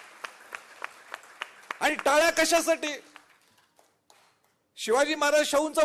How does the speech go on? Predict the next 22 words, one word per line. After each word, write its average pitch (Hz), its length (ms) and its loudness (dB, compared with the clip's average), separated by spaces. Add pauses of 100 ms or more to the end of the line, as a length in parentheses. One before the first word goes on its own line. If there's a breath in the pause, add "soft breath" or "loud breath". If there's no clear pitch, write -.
वंशज 285 220 -2
आहेतच, 302 600 -2 (840)
पण 214 80 0
शिवाजी 254 400 0
महाराजांचा 285 760 0
आदर्श 240 380 0
घेऊन 294 180 -4
चालणारे 285 580 0
राजश्री 254 340 0
शाहू 294 300 0
महाराज 285 440 0 (420 soft breath)
आणि 240 180 -2
राजश्री 262 460 0
शाहू 269 220 2
महाराज 262 220 2
आणि 262 100 2
बाबासाहेब 240 520 2
आंबेडकर 254 380 2
कसे 262 300 0
एकत्र 254 280 0
येऊ 233 180 -2
शकतात 269 480 0